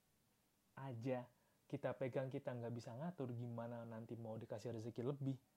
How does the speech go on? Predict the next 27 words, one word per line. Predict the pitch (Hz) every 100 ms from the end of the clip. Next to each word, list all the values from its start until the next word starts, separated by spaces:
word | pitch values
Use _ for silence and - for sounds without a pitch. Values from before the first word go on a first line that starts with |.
| _ _ _ _ - _ - _ _ _ _
Gue | 135 185
ada | 165
di | 135
persimpangan | 120 139 127 123 127 127
itu | 139 131
tuh. | 104 101 - _ _ _ _ _ _ _ _ _ - _ _ _ 127
Dan | 117 113 127
ya | 139
kalau | 131 123
untuk | 123 120
sekarang | - 117 143 139
pilihan | 127 127
gue | 151 131
adalah | 113 110
berusaha | 110 123 - 127
mengatur | 139 123 113 113 143 143
rezeki | 120 120 - 127
yang | 120
ada | 117 135 139
sebaik | 120 117 117 117
mungkin. | 123 131 120 117 127 _ _ _ _ _ - _ _ _ _ _ -
Ya | 160 170 170
karena | 156 165 160 160 160 160 156 156 151 139 - 131
harus | 135 -
realistis | 131 127 117 135 - -
dulu | 127 151 123
lah. | 123